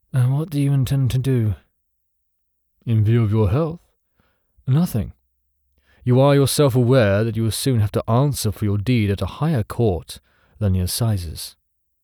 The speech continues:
I will keep your confession, and if McCarthy is condemned, I shall be forced to use it.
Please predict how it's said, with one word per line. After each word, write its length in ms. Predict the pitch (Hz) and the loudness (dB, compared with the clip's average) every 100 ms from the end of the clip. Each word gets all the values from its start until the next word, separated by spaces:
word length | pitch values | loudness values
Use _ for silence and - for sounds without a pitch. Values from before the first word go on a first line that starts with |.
| _ _ _ - | _ _ _ 0
I 140 | 123 | 2
will 120 | 143 | 2
keep 220 | 143 156 | 2 -2
your 80 | 117 | -2
confession, 580 | - 101 101 95 - 127 - _ _ _ - | -2 -2 -2 -6 -6 -10 -12 _ _ _ -10
and 140 | - 127 | 0 2
if 100 | 113 | 2
McCarthy 560 | 127 - 147 151 139 | -2 0 2 2 2
is 100 | 131 | -2
condemned, 560 | - 117 113 117 123 147 | 0 0 2 2 2 0
I 100 | 113 | -2
shall 160 | 120 123 | -4 -2
be 80 | 117 | -4
forced 560 | - 131 120 - - | -2 0 0 -4 -12
to 100 | - | -4
use 300 | 113 101 87 | -2 0 -2
it. 180 | - - | -8 -18